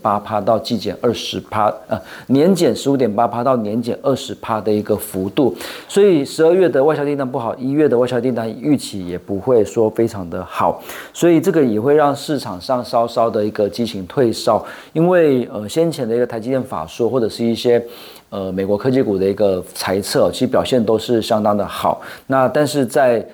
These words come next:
呃，以公布的数据来讲，这个十二月的外销订单跟一月的外销订单可能都不好的情况之下，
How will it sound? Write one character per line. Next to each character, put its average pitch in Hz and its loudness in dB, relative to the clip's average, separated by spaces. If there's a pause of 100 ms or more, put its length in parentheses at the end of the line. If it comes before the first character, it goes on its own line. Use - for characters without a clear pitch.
(120)
呃， - -12
以 104 -12
公 151 2
布 151 2
的 123 4
数 127 -2
据 123 0
来 104 4
讲， 87 -4
这 98 -6
个 101 -4
十 107 -4
二 104 2
月 123 6
的 113 6
外 113 4
销 113 -2
订 113 -2
单 110 0
跟 110 -4
一 113 -2
月 123 4
的 113 2
外 113 2
销 113 -4
订 107 -2
单 107 -2
可 - -8
能 104 -2
都 143 0
不 143 -2
好 117 0
的 95 2
情 101 -6
况 117 2
之 107 0
下， 104 2